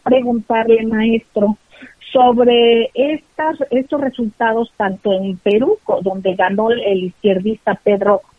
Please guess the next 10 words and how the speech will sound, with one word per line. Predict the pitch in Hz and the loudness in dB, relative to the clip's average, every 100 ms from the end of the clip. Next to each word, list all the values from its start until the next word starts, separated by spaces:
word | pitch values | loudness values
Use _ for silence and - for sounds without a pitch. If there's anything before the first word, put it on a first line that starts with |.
| _ _ | _ _
Vázquez, | - 190 208 - - 262 - _ _ _ - | -2 2 2 0 -2 -2 -4 _ _ _ -4
eh, | 190 190 185 | 2 2 2
que | 226 | 2
él | 240 - | 2 2
propone, | 233 196 220 254 208 202 330 _ - | 2 2 2 2 2 0 -4 _ -8
obviamente, | 185 214 214 196 202 240 | -2 2 2 2 0 0
nacionalizar | 233 175 175 185 170 170 175 - 220 | 0 0 -2 -4 -2 -2 -4 -2 -2
los | 311 330 | 0 -2
recursos | 190 - 196 233 220 | -4 -2 -2 -2 -6
estratégicos | 180 - 165 - 175 - 170 - 247 | -8 -4 -6 -2 -2 -2 -6 -4 -4